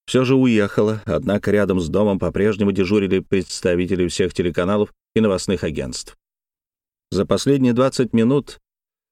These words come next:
подтянулись еще двое журналистов из соседних округов. Обоим не терпелось поговорить с Блэр и ее родителями. Все жаждали узнать, есть ли у полиции подозреваемые. "Вы уже кого-нибудь арестовали?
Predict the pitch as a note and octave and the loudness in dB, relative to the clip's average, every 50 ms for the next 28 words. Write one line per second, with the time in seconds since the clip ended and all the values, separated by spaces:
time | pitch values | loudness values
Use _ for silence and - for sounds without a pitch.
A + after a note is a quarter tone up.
0 | _ _ _ - A2+ G#2+ - - B2+ C#3 D#3 D3 D3 C#3 - - C3+ C3+ A#2+ - | _ _ _ -2 -2 -2 0 0 2 2 2 2 0 -2 -2 0 0 0 0 0
1 | - - C3 C3 A2 A#2 B2 A#2+ A#2 G#2+ A2 A2 G2+ G#2+ G2+ F#2+ F2 F#2 G#2+ - | 0 0 0 0 2 2 2 2 2 2 2 2 2 2 2 2 2 0 0 0
2 | - - B2+ - - E2 - - - D#2 D2 - - F#2 E2+ F2 F2 E2+ - G#2+ | -2 -2 -2 -2 -2 -4 -4 -4 -4 -6 -6 -2 -2 -2 0 0 -2 -2 -2 -2
3 | F2+ - E2+ F2 E2 F2 G2+ A#2 - - _ _ _ _ _ _ _ _ _ - | -2 0 -2 -2 0 2 0 0 0 -4 _ _ _ _ _ _ _ _ _ -6
4 | E2 E2 G2+ C#3 D#3 D3+ D3+ D3+ D3 - D3+ C#3 B2+ - C#3+ C#3 C#3+ C3+ - - | -4 0 2 2 2 2 2 2 2 2 0 0 2 0 2 2 0 -2 -2 -2
5 | C#3 B2 A#2+ A#2 A#2 A#2+ B2+ B2+ A2+ - A2+ G2 G2 F2+ F#2+ F#2 G#2+ B2+ B2 G#2 | -2 0 2 2 2 2 2 0 -2 -4 -6 -6 -2 0 2 2 2 2 0 -2
6 | - - - G2+ G2 F#2+ F#2+ G2 F#2+ G2 G2 F#2 G2 F2+ - - A1 - - - | -4 -6 -4 -2 -2 0 0 0 0 0 -2 -2 -4 -6 -6 -8 -10 -10 -12 -14
7 | - _ _ _ _ _ _ _ _ _ _ _ _ _ _ _ - - A#2 C3 | -18 _ _ _ _ _ _ _ _ _ _ _ _ _ _ _ -4 -2 0 0
8 | A#2+ A#2+ C#3 C3+ A#2+ B2 C3+ B2+ C3+ C3 B2 A#2 A#2+ A#2+ A2+ A2+ A2 - - G#2 | 2 0 0 0 2 2 2 2 2 2 2 2 2 2 2 2 0 0 0 0
9 | F#2+ G#2 A2 - - - G#2+ G#2+ G#2+ G#2 G2+ - F#2+ F#2 G2+ G#2+ G2+ - - - | 2 2 0 0 -4 -2 0 0 0 0 0 0 0 2 2 0 0 -2 -2 -2
10 | G2+ G2+ - - F#2+ F2+ G2 F2+ F2 E2+ F2 E2 D#2+ D2+ D2+ D2+ D2+ D#2 D2+ D2+ | -2 0 0 0 0 0 0 0 0 0 0 0 0 -2 -2 -4 -4 -4 -4 -6
11 | D2 C#2+ - _ _ _ _ _ _ _ _ _ _ _ _ _ _ _ _ _ | -6 -8 -12 _ _ _ _ _ _ _ _ _ _ _ _ _ _ _ _ _
12 | _ _ _ _ _ _ _ _ _ _ _ _ _ _ _ _ E2+ G#2+ C3+ B2+ | _ _ _ _ _ _ _ _ _ _ _ _ _ _ _ _ 2 2 4 2
13 | C#3+ A#2 C#3+ C#3+ D3+ D3 D3 D3 D3 - C3+ C#3 C#3 - - B2+ B2 A2 A2 C#3 | 2 2 2 2 2 2 2 0 2 2 0 0 0 0 0 2 2 2 2 0
14 | D3+ C#3 | -2 -6